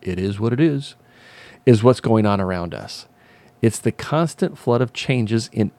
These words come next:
everything. Media, technology, the food pyramid, even our jobs, and it's not going to slow down. Frankly, it can't slow down. Businesses have to change or they will die.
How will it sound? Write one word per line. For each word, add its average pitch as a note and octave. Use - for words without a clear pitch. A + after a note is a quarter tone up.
everything. F#2+
Media, G#2+
technology, F#2+
the G#2+
food D#3+
pyramid, F#2+
even E3
our G#2+
jobs, G2
and G2+
it's F#2
not G#2
going F2
to E2
slow E2
down. E2
Frankly, C#3
it C#3+
can't -
slow G2
down. -
Businesses C#3+
have -
to G#2+
change -
or G#2
they F2+
will A2+
die. C#3+